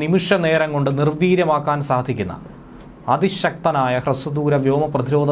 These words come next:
മിസൈൽ സംവിധാനത്തെയാണ് ഇന്ത്യ പരീക്ഷിച്ചിരിക്കുന്നത്. ഇന്ത്യയെ അങ്ങേയറ്റം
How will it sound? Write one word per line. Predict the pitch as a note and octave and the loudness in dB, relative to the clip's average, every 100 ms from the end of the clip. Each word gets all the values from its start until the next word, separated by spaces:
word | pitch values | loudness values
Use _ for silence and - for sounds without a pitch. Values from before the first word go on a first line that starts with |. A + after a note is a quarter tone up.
| C3+ | 0
മിസൈൽ | C3 E3 E3 E3 | 0 0 0 0
സംവിധാനത്തെയാണ് | C#3 C#3 C3+ C3+ B2 A2 A2+ | 0 2 0 0 -2 -2 -2
ഇന്ത്യ | A2 A2+ | -2 -2
പരീക്ഷിച്ചിരിക്കുന്നത്. | A2 A2+ A2+ A2 G2+ F2 D#2+ E2 - - - - - - - | -2 -4 -6 -8 -8 -10 -10 -14 -18 -20 -20 -20 -20 -12 -2
ഇന്ത്യയെ | C3 C#3+ D#3 - A#2 | 2 2 2 0 -2
അങ്ങേയറ്റം | C#3+ D#3+ D3 D#3+ | 0 0 0 -2